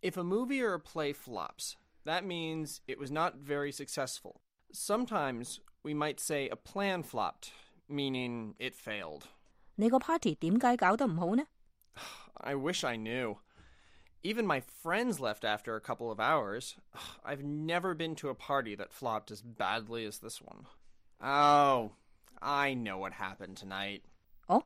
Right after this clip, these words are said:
Speaker 2: 究竟係咩事啊？
Speaker 1: Today is the first Saturday of the new semester. Professor Wilkins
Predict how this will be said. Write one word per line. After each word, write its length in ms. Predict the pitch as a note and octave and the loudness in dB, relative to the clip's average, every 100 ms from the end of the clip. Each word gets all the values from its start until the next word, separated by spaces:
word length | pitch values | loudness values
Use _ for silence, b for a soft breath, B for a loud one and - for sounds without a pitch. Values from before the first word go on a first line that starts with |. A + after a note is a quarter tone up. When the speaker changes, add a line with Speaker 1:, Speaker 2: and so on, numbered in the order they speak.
| - - | 0 0
Speaker 2:
究 120 | F#3+ | 2
竟 180 | G3+ B3 | 4 6
係 120 | F#3+ | 6
咩 200 | G#3 G#3+ | 6 4
事 160 | - F#3 | 4 2
啊？ 180 | F3 F#3 - - _ _ - | 2 0 -10 -20 _ _ -10
Speaker 1:
Today 520 | D3 D3+ G3+ B3 G#3 | -2 0 2 0 -2
is 80 | D#3 | -4
the 100 | D3 | -6
first 380 | - F#3 F3+ - | -4 -2 -2 -2
Saturday 520 | D3 D3 C3 A2 G#2+ | 2 2 2 -2 -4
of 100 | G#2+ | -6
the 80 | A2 | -6
new 160 | A#2 | -6
semester. 600 | B2 - A2+ G#2+ - - - b b b b b | -4 -4 -6 -6 -10 -14 -18 b b b b b
Professor 460 | - D#3+ G3 G3 F#3 | -8 0 2 2 0
Wilkins 680 | C3 C3+ E3+ G#3 G#3+ A3 | 0 0 0 -2 -2 -4